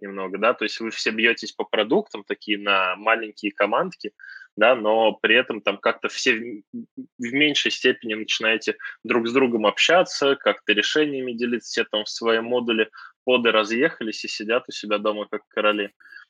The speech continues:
Вот, тут есть, конечно, такие маленькие инструментики, которые помогают, да, вот, э, и на Android,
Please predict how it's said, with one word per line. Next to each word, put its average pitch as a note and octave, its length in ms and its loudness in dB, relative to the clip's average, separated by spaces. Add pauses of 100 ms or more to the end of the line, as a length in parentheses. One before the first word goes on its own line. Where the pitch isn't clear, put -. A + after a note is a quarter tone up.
(160)
Вот, G#2+ 200 0 (100)
тут D#3 200 -2 (220)
есть, A#2 220 2
конечно, G2+ 760 -6
такие - 380 -16 (160)
маленькие A#2 560 -2
инструментики, C3 800 0 (400)
которые C3+ 360 4
помогают, B2+ 640 4
да, A2 140 4
вот, G#2 260 0
э, G#2 320 -4
и A#2+ 140 -4
на A#2 220 -2
Android, B2 380 -2